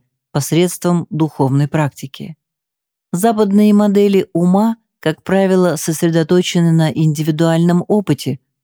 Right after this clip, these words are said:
словно личность может существовать в изоляции. Однако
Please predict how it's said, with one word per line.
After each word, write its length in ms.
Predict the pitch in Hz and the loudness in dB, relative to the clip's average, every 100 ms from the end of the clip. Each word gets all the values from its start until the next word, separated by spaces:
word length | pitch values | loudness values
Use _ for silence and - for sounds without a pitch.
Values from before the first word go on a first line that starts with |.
| _ | _
словно 480 | - - 160 151 151 | -8 -2 0 2 2
личность 680 | 139 190 196 185 180 - - | 2 2 0 0 -2 -2 -2
может 360 | 151 151 151 - | 0 0 0 -2
существовать 720 | 147 139 131 147 143 147 147 | -4 -6 -4 -2 0 -2 0
в 80 | |
изоляции. 760 | 151 160 170 208 208 - 127 185 _ _ _ _ _ | 0 0 0 0 -4 -6 -8 -10 _ _ _ _ _
Однако 520 | 156 165 180 185 | -2 2 0 0